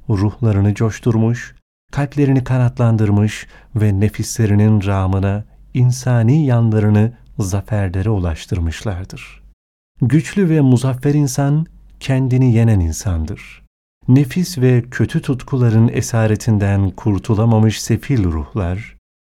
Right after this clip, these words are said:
cihanlar fethetseler dahi mağlup sayılırlar.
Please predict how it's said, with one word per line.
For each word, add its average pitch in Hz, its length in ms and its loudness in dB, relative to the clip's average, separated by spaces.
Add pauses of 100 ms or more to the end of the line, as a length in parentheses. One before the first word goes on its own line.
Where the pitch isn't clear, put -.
(220)
cihanlar 135 640 0
fethetseler 123 840 -2
dahi 113 400 -2 (380)
mağlup 98 560 -2
sayılırlar. 80 920 -8